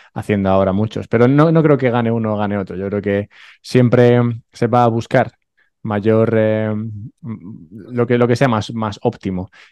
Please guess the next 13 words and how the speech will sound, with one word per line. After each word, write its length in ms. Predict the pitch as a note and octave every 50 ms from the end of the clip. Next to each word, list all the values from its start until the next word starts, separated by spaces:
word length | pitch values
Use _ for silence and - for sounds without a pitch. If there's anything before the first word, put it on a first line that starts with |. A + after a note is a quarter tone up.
| _ _ -
Y, 720 | A#2 A2 G#2+ G#2+ G#2+ A2 A2 - - A#2+ A#2+ A2+ G#2+ G#2+
y 20 |
no 160 | A2 A#2 B2 -
creo 140 | B2 B2
que 120 | A2 A#2+ A#2
lo 140 | A2+ A#2 A#2+
óptimo 380 | A2+ - - A#2+ A2+ A2+ A2
sea 480 | G#2 - A#2 A2+ A2 G#2+ G#2+ G#2 G#2 G#2 -
total 420 | A2+ G#2+ - B2+ A#2+ A#2+ A2+ G#2+
descentralización, 800 | A#2+ A#2 - - B2 A#2+ - A#2+ A#2 A2+ - G#2+ - D3+ D3 C3
porque 180 | - G#2+ G2 G2
al 60 | -
final 300 | G#2+ A2 A2 A2 A2+